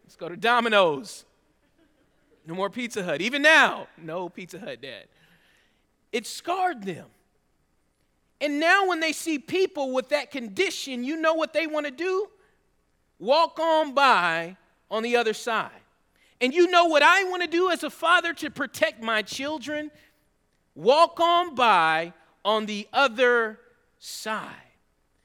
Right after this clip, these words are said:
So there are three really possibilities or attitudes that we can have towards our neighbor.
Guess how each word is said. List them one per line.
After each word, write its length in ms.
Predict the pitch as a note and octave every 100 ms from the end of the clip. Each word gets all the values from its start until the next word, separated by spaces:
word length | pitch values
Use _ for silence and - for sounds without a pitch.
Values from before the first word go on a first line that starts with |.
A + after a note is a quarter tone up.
| _
So 180 | - F4+
there 240 | F4+ A4 G4
are 40 |
three 680 | - F#4 G4+ F#4 D4+ A#3+ - _ _ _
really 240 | E4 D#4+
possibilities 1080 | A3 E4 D4+ C4 F#3+ F3 D4 C4+ A#3+ D#3+ D#3
or 140 | G#3+ -
attitudes 840 | B3+ D#4+ D#4 - B3 G3+ F3+ E3 - _ _ -
that 160 | C#4
we 80 | D4
can 160 | D#4 C4
have 480 | A3 D#4+ E4 D#4 -
towards 360 | D4+ D4+ C4+
our 140 | C4+ B3+
neighbor. 460 | C4 B3 F#3 G3+